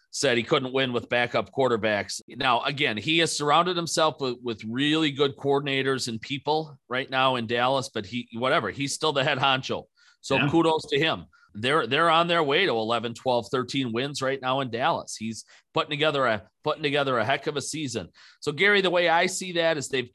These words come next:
Speaker 1: Green Bay then has back-to-back home games, Dallas and Tennessee.
Speaker 2: Yeah.
Speaker 1: And Tennes-, Tennessee, I think, is, is a decent team. They're, they're far from special.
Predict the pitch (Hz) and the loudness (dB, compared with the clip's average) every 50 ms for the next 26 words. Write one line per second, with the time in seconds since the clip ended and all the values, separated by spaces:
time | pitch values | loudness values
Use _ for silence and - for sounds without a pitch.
0 | - 120 123 139 160 160 151 143 147 147 139 139 139 127 117 113 - 135 135 135 | -18 -12 -6 -2 -2 -2 2 4 4 4 4 2 -2 -2 -4 -4 -2 -2 -2 -2
1 | 135 - 143 135 127 123 - - 117 123 135 143 123 131 143 147 147 147 127 - | -2 -2 -2 0 0 0 0 -2 -4 -4 -4 -4 -4 -4 -4 -4 -4 -6 -8 -4
2 | - 131 135 123 131 127 - - 113 107 - - 123 131 117 - - 127 127 135 | 0 0 2 2 0 -2 -4 -6 -10 -10 -6 -6 -6 -4 -6 -8 -6 -6 -6 -6
3 | 160 160 - _ _ _ _ - 123 117 95 - - 110 110 151 139 - - - | -6 -6 -8 _ _ _ _ -2 0 0 0 -2 -6 -6 -4 -4 -2 -2 -4 -6
4 | - - _ _ - 147 156 156 139 - 160 151 139 131 127 - 139 135 123 - | -10 -18 _ _ -4 -2 -2 -2 -2 -2 0 2 2 2 0 -2 -4 -6 -4 -4
5 | 127 117 113 104 - - - 127 123 - 117 107 - - - 127 147 143 123 - | -4 -2 -2 -4 -8 -10 -8 -6 -4 -4 -4 -4 -6 -14 -14 -12 -10 -8 -6 -6
6 | - 143 139 - - 139 143 131 127 120 113 107 - - - _ _ - 131 120 | -6 -6 -6 -6 -6 -4 -4 -2 -2 -2 -4 -4 -6 -12 -20 _ _ -2 -2 -2
7 | - - 139 139 139 131 - 120 110 - - - - 127 127 131 - 143 139 131 | 2 4 6 6 6 4 2 -6 -4 -4 -6 -2 0 -2 -2 0 -2 -2 -2 -4
8 | 131 - | -6 -10